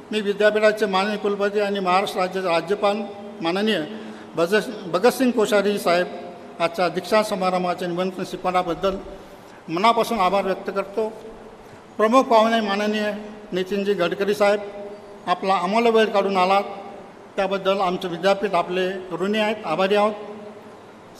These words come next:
सन्मान्य अतिथी पद्मश्री मोतीलालजी मदान साहेब,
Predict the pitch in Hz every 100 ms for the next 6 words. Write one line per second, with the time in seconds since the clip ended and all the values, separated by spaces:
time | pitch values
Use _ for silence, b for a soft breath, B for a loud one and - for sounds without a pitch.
0 | - - 208 233 226 208 226 220 226 220
1 | 190 196 190 202 196 175 190 185 180 180
2 | 170 185 202 202 190